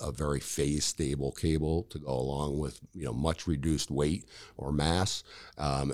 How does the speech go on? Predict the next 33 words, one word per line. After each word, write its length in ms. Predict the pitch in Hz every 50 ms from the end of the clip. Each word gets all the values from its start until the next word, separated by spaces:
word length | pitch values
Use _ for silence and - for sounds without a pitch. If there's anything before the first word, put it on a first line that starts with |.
| 71
and 180 | 78 73 71 69
the 60 | 67
customer 500 | - - 85 73 - - 82 78 71 69
ended 280 | 69 65 65 69 69 71
up 180 | 71 71 -
with 220 | 73 71 71 - -
the, 200 | 73 73 71 - 60
the, 220 | - 73 73 69 65 - -
the 100 | 78 73
best 360 | 71 90 82 78 - - -
possible 500 | - 71 69 69 - - 71 62 65 65
solution. 680 | - - 76 69 67 69 71 69 - - - - - - - - - _ _ _ _ _ _ _ _ -
Um, 340 | 65 64 65 65 65 67 -
you 140 | - 101 90
know, 60 | 80
you 140 | 80 87 101
look 140 | 120 117 -
at 100 | 117 -
some 160 | - 107 98
of 80 | 87
the 120 | 80 80 73
other 160 | 80 104 104
technologies, 920 | - - 87 71 - 76 78 71 71 69 71 73 65 65 76 73 71 -
we 140 | 82 82 78
had 140 | 78 80 78
a 40 | 78
customer 480 | - - 85 82 - - 90 85 80
at 80 | 80 67
one 200 | 87 82 82 80
point 280 | - 90 82 76 - -
come 280 | - - 87 80 78
to 140 | - - 60
us. 360 | 60 73 73 73 - - -